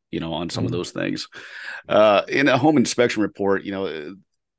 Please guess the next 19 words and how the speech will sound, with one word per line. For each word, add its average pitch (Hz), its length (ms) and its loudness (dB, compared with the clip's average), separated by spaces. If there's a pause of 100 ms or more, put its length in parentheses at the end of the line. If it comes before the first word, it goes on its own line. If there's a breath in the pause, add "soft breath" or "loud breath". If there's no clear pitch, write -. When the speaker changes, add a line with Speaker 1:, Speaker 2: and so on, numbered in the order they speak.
(440 loud breath)
Speaker 1:
there's 117 240 2
maybe 131 220 2
a 120 40 -2
misconception 101 760 -4
on 90 120 -8
what 87 120 -10
a 87 40 -8
home 90 160 -8
inspection 90 480 -8
report's - 380 -14
gonna - 140 -12
cover. - 360 -14
I've - 180 -8
had 104 240 -8
more 104 160 -6
than 107 80 -6
a 101 60 -8
few 101 180 -10
clients 90 520 -10